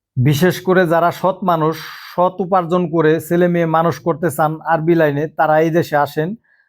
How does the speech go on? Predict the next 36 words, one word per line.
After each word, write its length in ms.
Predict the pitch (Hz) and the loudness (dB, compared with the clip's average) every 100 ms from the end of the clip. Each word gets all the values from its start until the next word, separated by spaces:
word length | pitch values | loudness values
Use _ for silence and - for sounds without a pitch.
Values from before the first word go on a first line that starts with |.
| _ | _
আর 180 | 143 143 | -4 0
যারা 220 | 151 160 | 0 2
অবৈধ 380 | 170 170 180 170 | 0 2 0 2
টাকার 360 | 180 185 180 175 | 0 0 0 0
মালিক, 440 | 175 170 165 175 _ - | 0 0 -2 -2 _ -2
কালো 280 | 156 175 175 | 0 2 2
কারবারি, 520 | 180 175 175 160 165 | 0 0 0 0 -2
তাদের 420 | - 170 165 151 | -2 0 0 -2
জন্য 420 | 170 165 165 185 | -4 -2 -2 -4
এই 100 | 175 | -6
দেশটা 380 | 160 160 156 170 | -2 -2 -2 -4
খুব 260 | 160 156 165 | -2 -2 -2
একটা 220 | 165 170 | 0 -2
ভালো 260 | 135 143 170 | 0 2 2
হবে 220 | 147 147 | 0 0
না। 260 | 147 175 - _ _ _ - | 0 -2 -8 _ _ _ -4
কারণ 380 | 156 160 170 185 | -2 0 0 -2
মিশর 460 | 170 165 160 180 | -4 -4 0 2
একটা 380 | 185 185 170 170 | 0 0 0 0
মুসলিম 500 | 175 175 175 170 165 | 0 -6 -4 -2 -2
কান্ট্রি, 580 | 165 170 156 175 208 233 _ | -2 -2 -2 -4 -4 -8 _
সুন্দর 640 | - 175 190 170 170 180 - | -8 -2 0 2 2 0 -4
এবং 340 | 160 156 160 | -2 0 0
ভদ্র 340 | 131 147 160 190 | 0 -2 0 0
দেশ। 360 | 147 160 160 _ _ _ _ - | 2 0 -2 _ _ _ _ -6
এই 140 | 165 | -2
দেশে 340 | 170 175 - 156 | 0 0 0 -2
কালো 340 | 156 160 180 | 0 0 0
টাকার 420 | 180 180 175 170 | 0 0 0 0
মালিকদের 560 | 170 165 175 156 147 143 | 0 0 0 -2 -4 -4
জন্য 380 | 160 160 165 214 _ | -4 -2 -4 -6 _
খুব 180 | 156 | -2
একটা 240 | 165 160 165 | -2 0 -2
নিরাপদ 500 | 165 175 175 175 139 | 2 0 0 0 0
হবে 220 | 135 143 | 0 2
না। 220 | 147 233 | 0 -2